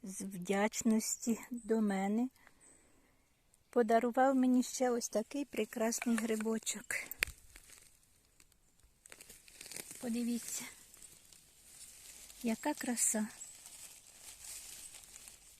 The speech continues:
Дякую тобі, лісова фея. Не хоче мене ліс відпускати. Ось ще решіточка, яка гарненька.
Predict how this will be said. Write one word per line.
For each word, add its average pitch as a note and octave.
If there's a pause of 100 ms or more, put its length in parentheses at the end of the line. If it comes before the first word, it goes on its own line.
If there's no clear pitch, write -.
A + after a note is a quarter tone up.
(1160)
Дякую B3
тобі, G#3+
лісова G#3+ (100)
фея. G#3 (2500)
Не A3+
хоче D#4+
мене B3+
ліс A#3
відпускати. A3
Ось -
ще A#3+ (500)
решіточка, A3+
яка A#3+
гарненька. A#3